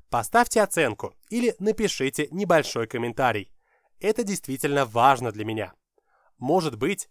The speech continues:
вы знаете кого-то, кто изучает русский язык. Тогда вы можете порекомендовать им мой подкаст,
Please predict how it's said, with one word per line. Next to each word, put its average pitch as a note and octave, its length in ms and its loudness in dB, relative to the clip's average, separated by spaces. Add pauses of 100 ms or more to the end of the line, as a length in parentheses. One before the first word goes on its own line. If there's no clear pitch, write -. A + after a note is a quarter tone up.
(180)
вы A2+ 120 -10
знаете G3 380 -2
кого-то, E3+ 400 -2
кто D#3 260 0
изучает C3 540 -2
русский C3 320 -4
язык. A#2+ 400 -6 (640)
Тогда A#2 480 0 (260)
вы F3+ 200 -2
можете A#3 340 -2
порекомендовать D3 840 -2
им C3 120 -4
мой B2+ 240 0
подкаст, - 560 0